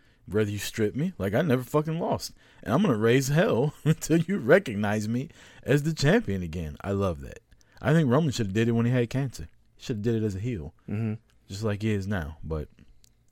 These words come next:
Speaker 1: que sera, sera, or whatever the hell you say. Uh, but yeah, Ospreay's back, and then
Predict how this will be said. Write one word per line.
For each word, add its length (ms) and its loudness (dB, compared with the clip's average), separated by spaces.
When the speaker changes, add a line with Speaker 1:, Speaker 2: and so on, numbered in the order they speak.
Speaker 1:
que 160 -6
sera, 340 -8
sera, 380 -12
or 60 -12
whatever 260 -10
the 60 -14
hell 160 -12
you 80 -14
say. 280 -14
Uh, 140 0
but 120 2
yeah, 140 12
Ospreay's 480 6
back, 280 4
and 200 0
then 400 2